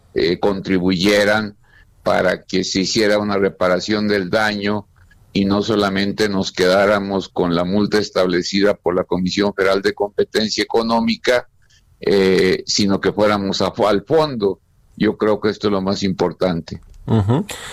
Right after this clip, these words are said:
Speaker 2: Efectivamente, pueden estar, haber estado involucradas también las AFORES en estos asuntos, y ahí creo que sí pues a lo mejor se quedó corta la investigación de la Comisión Federal de Competencia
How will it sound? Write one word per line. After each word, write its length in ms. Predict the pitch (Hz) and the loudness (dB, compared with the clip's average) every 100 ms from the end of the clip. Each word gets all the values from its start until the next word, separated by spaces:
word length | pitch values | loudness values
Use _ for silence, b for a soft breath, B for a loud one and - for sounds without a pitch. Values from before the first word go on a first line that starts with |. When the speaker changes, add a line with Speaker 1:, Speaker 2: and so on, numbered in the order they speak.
| B B | B B
Speaker 2:
Efectivamente, 920 | 123 139 113 151 175 175 165 170 147 - | -2 0 -2 0 2 2 0 0 -4 -2
pueden 460 | 143 151 156 135 - | 0 2 0 -2 -2
estar, 600 | 107 - 131 135 120 - | -2 -2 -2 -2 -6 -6
haber 260 | 101 107 127 | -2 0 0
estado 180 | 127 135 | 0 0
involucradas 640 | 127 110 98 123 127 123 | 2 0 0 0 -2 -4
también 320 | 101 107 120 | -2 0 0
las 200 | 117 - | 0 -2
AFORES 600 | 87 - 120 123 113 - B B B B | -6 0 0 2 -2 -8 B B B B
en 300 | 95 98 98 - | -2 0 0 0
estos 420 | 110 113 117 104 | -2 -2 -6 -4
asuntos, 640 | 90 123 131 131 151 - | -2 0 0 0 -2 -2
y 140 | 104 95 | 0 2
ahí 300 | 101 127 123 | 0 -2 -2
creo 200 | 113 113 | -4 -2
que 140 | 107 | -6
sí 260 | - 123 120 B B B - | -2 -2 -4 B B B -4
pues 160 | 95 - | -2 -2
a 80 | 95 | -2
lo 80 | 98 | 0
mejor 300 | 95 117 117 | -2 -2 -4
se 100 | 123 | -4
quedó 280 | 101 113 | -2 -2
corta 340 | - 117 - 101 | 0 -4 -2 -4
la 80 | 98 | -2
investigación 520 | 92 98 90 110 110 | -2 -2 -2 0 0
de 80 | 104 | -2
la 100 | 92 | -2
Comisión 420 | 95 90 110 104 | -2 0 -2 0
Federal 240 | 101 104 | 0 0
de 100 | 104 | -2
Competencia 720 | - 92 82 104 104 110 113 | -4 -4 -4 -2 -2 0 -2